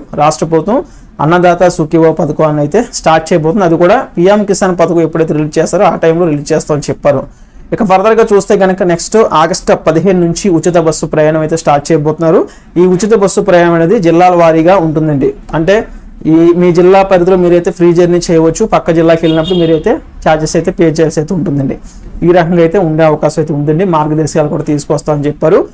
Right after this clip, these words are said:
ఇంకా అదే రోజు నుంచి, ఇక పర్టికులర్గా అదే రోజున ఆటో డ్రైవర్లు ఎవరైతే ఉన్నారో వారు ఉచిత బస్సు ప్రయాణం స్టార్ట్ చేస్తే కనుక ఉపాధి కోల్పోతారు కాబట్టి వారికి, ఆ, వృత్తి అయితే, అంటే వారికి ఎలాగంటే కంపెన్సేషన్ అయితే ఇస్తున్నారండి. సంవత్సరానికి ఎంతని చెప్పేసి వారికి డబ్బులు వేస్తున్నారు. అంటే వారికి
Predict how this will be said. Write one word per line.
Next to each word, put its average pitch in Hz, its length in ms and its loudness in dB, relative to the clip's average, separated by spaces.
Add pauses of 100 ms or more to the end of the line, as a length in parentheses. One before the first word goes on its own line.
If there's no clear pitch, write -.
(260)
ఇంకా 170 180 2
అదే 196 180 4
రోజు 208 240 2
నుంచి, 202 440 -2 (580)
ఇక 147 100 -2
పర్టికులర్గా 190 420 2
అదే 185 160 0
రోజున 208 260 2
ఆటో 180 240 2
డ్రైవర్లు 180 400 4
ఎవరైతే 165 300 2
ఉన్నారో 170 220 2
వారు 165 260 4
ఉచిత 160 360 0
బస్సు 165 260 -2
ప్రయాణం 160 360 0
స్టార్ట్ 151 380 -2
చేస్తే 160 240 0
కనుక 160 200 -2
ఉపాధి 160 300 0
కోల్పోతారు 156 520 -2
కాబట్టి 156 480 -2 (400)
వారికి, 185 680 2 (160)
ఆ, 160 100 2
వృత్తి 175 340 0
అయితే, 190 180 2
అంటే 170 260 2
వారికి 180 320 2
ఎలాగంటే 175 440 2
కంపెన్సేషన్ 180 680 -2
అయితే 165 120 -2
ఇస్తున్నారండి. 165 460 -2
సంవత్సరానికి 165 680 -2 (340)
ఎంతని 165 320 0
చెప్పేసి 170 280 -2
వారికి 160 240 0
డబ్బులు 151 320 0
వేస్తున్నారు. 160 420 0
అంటే 170 220 0
వారికి 170 320 2